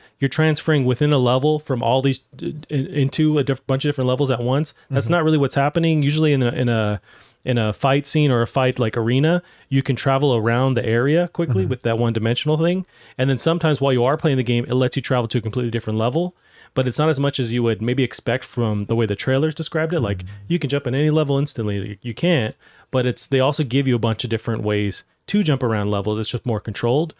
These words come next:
Speaker 1: but, uh, it's still really dope. But yeah, it's maybe not like you can travel any level instantly within the level. It's not really doing
Speaker 2: Right.
Speaker 1: that.
Speaker 2: I mean, that just seems cool though, teleporting around the level. That to me is like an explosive barrel or something. Like, it's another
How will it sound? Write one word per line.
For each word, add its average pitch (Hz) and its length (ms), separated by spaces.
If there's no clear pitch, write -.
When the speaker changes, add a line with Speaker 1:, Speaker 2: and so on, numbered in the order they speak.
Speaker 1:
but, 113 200
uh, 107 120
it's 107 100
still 190 140
really 131 200
dope. 110 340
But 107 180
yeah, 110 160
it's - 120
maybe 127 200
not 110 220
like 95 280
you 117 100
can 104 80
travel 104 280
any 120 220
level 104 280
instantly 107 440
within 101 240
the 107 80
level. 95 260
It's - 100
not 104 140
really 95 140
doing 90 180
Speaker 2:
Right. 85 60
Speaker 1:
that. - 80
Speaker 2:
I 165 60
mean, 170 160
that 175 160
just 165 140
seems 143 220
cool 127 260
though, 113 240
teleporting 113 480
around 107 140
the 104 60
level. 107 220
That 120 320
to - 80
me 117 180
is 107 180
like 101 260
an 110 100
explosive 113 500
barrel 87 580
or 107 160
something. 78 360
Like, 87 160
it's 110 160
another 123 520